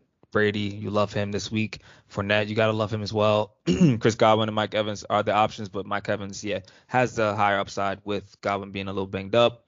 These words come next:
And A B's a week away. Gronk's probably not gonna be able to play as well. We'll, we'll see, but it's gonna be Mike Evans' show. Um, I'm sure Brady will be fine with no matter who's on the field against this Washington secondary. On Washington side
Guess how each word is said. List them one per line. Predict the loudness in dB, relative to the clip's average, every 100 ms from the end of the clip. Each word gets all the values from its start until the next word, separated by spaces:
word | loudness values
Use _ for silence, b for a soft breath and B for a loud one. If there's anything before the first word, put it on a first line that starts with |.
| _ _ _
And | -10 -6
A | -4
B's | -4 -4
a |
week | -6 -6
away. | -2 0 0
Gronk's | 0 -2 -2
probably | -4 -2 -2
not | -4 -6
gonna | -8 -8
be | -6
able | -6
to | -8 -10
play | -2 -2
as | -2 -6
well. | -6 2 4 4 2 -2
We'll, | -6 -8
we'll | -6 -6
see, | -4 -2
but | 0 -2 -2 B B
it's | -6 2
gonna | 2
be | 2
Mike | 0 2
Evans' | 0 0
show. | 0 2 2 2 b b b
Um, | -2 2 2 0 -6 -8
I'm | 0
sure | 2
Brady | 4 4 2
will | -2 -2
be | -2 0
fine | 0 0 0
with | -4 -6 _ _ _ 0
no | 4
matter | 8 6 6
who's | 0
on | -4
the | -8
field | -6 -6
against | -6 -10 -8
this | -4
Washington | -4 -4 -12
secondary. | -6 -4 -2 2 4 2 B B B B _ _
On | 4 8
Washington | 8 6 -2 -6
side | 2 4 4